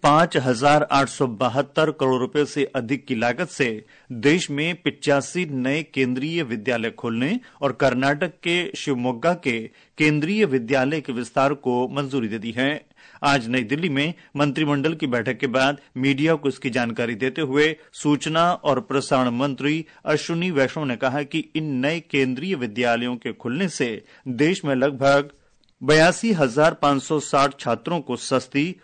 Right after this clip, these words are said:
उच्च गुणात्मक शिक्षा प्राप्त करने का अवसर मिलेगा।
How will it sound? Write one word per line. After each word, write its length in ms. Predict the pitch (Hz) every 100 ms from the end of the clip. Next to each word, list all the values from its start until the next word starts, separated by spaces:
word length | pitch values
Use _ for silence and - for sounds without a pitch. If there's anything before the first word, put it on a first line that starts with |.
| _ 175
उच्च 260 | 190 -
गुणात्मक 640 | 175 131 139 143 160 156 156
शिक्षा 340 | 151 135 151
प्राप्त 340 | 135 131 113 123
करने 320 | 143 131 156
का 180 | 139 127 127
अवसर 380 | 120 147 131 127
मिलेगा। 420 | 117 120 120